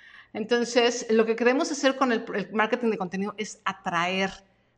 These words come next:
por un lado, por otro lado, posicionarnos a nosotros como, "Oye, yo sé de este tema, oye, yo soy dentista, y no nada más soy dentista, soy un dentista que sé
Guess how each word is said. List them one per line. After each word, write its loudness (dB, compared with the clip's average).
por -4
un -4
lado, -2
por 0
otro 0
lado, 4
posicionarnos 0
a 0
nosotros -4
como, -4
"Oye, -2
yo -2
sé -6
de -6
este -18
tema, -10
oye, 4
yo 0
soy -2
dentista, -4
y -2
no 4
nada 6
más 2
soy 0
dentista, -4
soy -2
un 4
dentista 0
que -10
sé 0